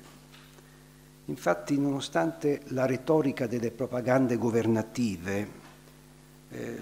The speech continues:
la storia in Italia e il suo studio sono ormai in via di estinzione. Basti soltanto pensare all'ultima disposizione degli istituti tecnici in Italia, le ore di lezione sono state ridotte a una.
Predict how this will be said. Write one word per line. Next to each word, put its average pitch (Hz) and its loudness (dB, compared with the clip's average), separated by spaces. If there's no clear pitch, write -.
la 139 -4
storia 170 2
in 123 4
Italia 110 0
e - -16
il 104 -8
suo - -6
studio 104 -4
sono 113 -4
ormai 123 -2
in 110 -4
via 113 -2
di 98 -8
estinzione. 92 -4
Basti 120 -2
soltanto 113 -4
pensare 120 0
all'ultima 110 -2
disposizione 107 -2
degli 95 -8
istituti 123 -8
tecnici 117 -4
in 127 -2
Italia, 107 -2
le 113 -6
ore 131 2
di 110 -4
lezione 117 0
sono 117 -2
state - -2
ridotte 120 -2
a 110 -2
una. 107 0